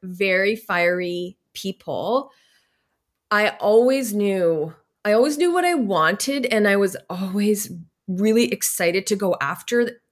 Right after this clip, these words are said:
after it. And I think when you have that fire in your belly, like, y-, y-,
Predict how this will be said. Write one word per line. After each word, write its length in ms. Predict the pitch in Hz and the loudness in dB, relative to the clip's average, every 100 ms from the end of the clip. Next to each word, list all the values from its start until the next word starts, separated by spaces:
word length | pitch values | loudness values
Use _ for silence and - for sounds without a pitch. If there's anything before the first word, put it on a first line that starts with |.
| - | -6
after 340 | 175 202 - | -4 -2 0
it. 80 | 269 | 2
And 100 | 233 | 2
I 60 | 202 | 0
think 240 | - 240 | 0 0
when 140 | 262 254 | 2 2
you 160 | 240 | 2
have 180 | 214 202 | 0 -2
that 180 | 196 - | -2 -4
fire 360 | - 180 180 | -2 0 2
in 100 | 185 | 0
your 120 | 180 170 | -2 -4
belly, 440 | 160 165 165 165 175 | -2 -2 -4 -6 -4
like, 240 | 165 - _ _ _ _ _ _ _ _ | -6 -8 _ _ _ _ _ _ _ _
y-, 140 | 196 - _ _ _ - | -18 -18 _ _ _ -14
y-, 260 | 185 185 | -10 -6